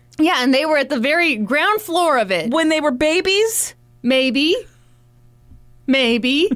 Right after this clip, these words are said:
Speaker 1: <laughs>
Speaker 2: <laughs>
Speaker 1: A lot of people assumed that her horse empire was very profitable. They saw stories in the newspaper of her selling this or that horse for hundreds of thousands of dollars or, you know, winning some big show and getting some money, and they thought, "Oh,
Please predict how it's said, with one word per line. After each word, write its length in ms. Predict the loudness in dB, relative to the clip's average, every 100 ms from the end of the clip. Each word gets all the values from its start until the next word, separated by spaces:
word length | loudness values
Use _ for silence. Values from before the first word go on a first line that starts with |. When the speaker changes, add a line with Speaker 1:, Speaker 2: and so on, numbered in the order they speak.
| -6
Speaker 1:
<laughs> 20 |
Speaker 2:
<laughs> 60 | -8 -10 -10 -20 -20 -20 -20 -20 -20 -20 -20 -20 -20 _ _
Speaker 1:
A 80 | -2
lot 200 | 0 0
of 60 | 0
people 320 | -4 -2 -2
assumed 540 | -2 -4 -4 -2 0
that 220 | -2 -4 -2
her 200 | -4 -2
horse 380 | -2 -2 -2
empire 540 | -2 -2 -2 -2 -2 -2
was 160 | -4
very 260 | -2 -2 -2
profitable. 680 | -2 -2 -2 -8 -10 -12 -14 -20 _ -20 -20 -20 _ _
They 100 | -6
saw 240 | -2 -2
stories 500 | -2 -2 -2 0 0
in 100 | 2
the 100 | 2
newspaper 720 | 2 2 0 -2 -4 -2 -2
of 120 | -2 -4
her 160 | -6
selling 580 | -4 -4 -2 -2 -2 -2
this 200 | -2 -4
or 80 | -4
that 240 | -4 -6 -4
horse 340 | -2 0 -2
for 200 | -8 -14
hundreds 380 | -8 -4 -4 -4
of 80 | -4
thousands 380 | -4 -4 -8
of 100 | -8
dollars 560 | -2 0 2 0 -2 -2
or, 160 | -6 -8 -12 -20 -20 -10
you 100 | -6
know, 100 | -4
winning 440 | -2 0 2 2
some 240 | 2 0 0
big 180 | -2 -4
show 560 | -4 0 0 2 2
and 160 | 0 -4
getting 220 | -6 -8
some 180 | -6 -4
money, 260 | -2 0
and 120 | 2 0
they 80 |
thought, 180 | 0 -4 -2
"Oh, 220 | -4 -6